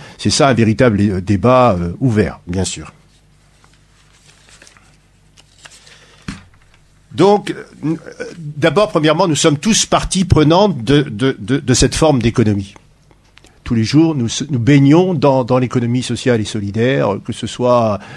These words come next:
euh, en milieu associatif, que ce soit par rapport à nos mutuelles, que ce soit par rapport, euh,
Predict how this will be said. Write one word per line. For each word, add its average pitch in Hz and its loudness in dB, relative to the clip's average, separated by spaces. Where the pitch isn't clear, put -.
euh, 113 -10
en 147 -6
milieu 120 -2
associatif, 123 -6
que 110 -8
ce 107 -8
soit 120 -4
par 107 0
rapport 104 0
à 104 0
nos 113 0
mutuelles, 120 2
que 107 -4
ce 104 -4
soit 113 0
par 98 -2
rapport, 101 0
euh, 95 -4